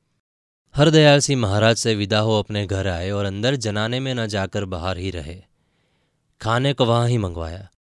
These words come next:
खा पीकर बैठ और सोचने लगे कि चपला से मिल के सब हाल कह लें तो जाएं।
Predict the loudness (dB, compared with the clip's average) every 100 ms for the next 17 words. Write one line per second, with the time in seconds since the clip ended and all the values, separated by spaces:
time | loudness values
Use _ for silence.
0 | _ _ _ _ _ -2 2 4 2 2
1 | 2 2 0 0 -4 -8 -8 -4 -4 -2
2 | -4 -4 -4 -10 -16 _ _ _ _ -6
3 | -2 -2 0 0 0 -2 -2 -4 -4 -4
4 | -4 -2 -4 -4 -4 -4 -4 -6 -4 -2
5 | -6 -12 _ _ _ -6 -4 -2 -4 -6